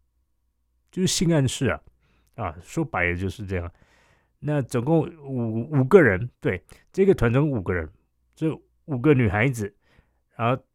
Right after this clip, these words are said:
跳这样的舞蹈。所以当然，其实你整个M V看起来并不是那么 explicit，就是说露骨，但是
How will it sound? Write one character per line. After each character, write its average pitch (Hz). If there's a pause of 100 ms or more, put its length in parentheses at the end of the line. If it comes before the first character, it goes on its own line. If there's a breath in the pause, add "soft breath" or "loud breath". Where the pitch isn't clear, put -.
跳 156
这 123
样 131
的 107
舞 82
蹈。 95 (920)
所 202
以 196
当 208
然， 143
其 190
实 196
你 208
整 156
个 147
M 175
V 160
看 185
起 104
来 87 (1300)
并 240
不 160
是 151
那 180
么 151 (220)
explicit， - (120)
就 123
是 -
说 131
露 127
骨， - (540)
但 170
是 120